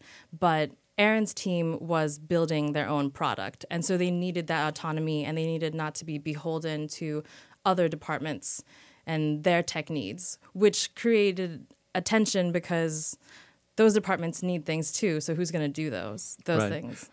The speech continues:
Speaker 2: So this sort of was crystallized in an unfortunate comment from,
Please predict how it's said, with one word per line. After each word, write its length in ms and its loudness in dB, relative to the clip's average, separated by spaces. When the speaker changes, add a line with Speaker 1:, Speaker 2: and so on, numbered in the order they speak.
Speaker 2:
So 160 2
this 180 4
sort 240 4
of 80 0
was 160 -4
crystallized 760 0
in 120 0
an 260 -2
unfortunate 840 -2
comment 540 -2
from, 720 -2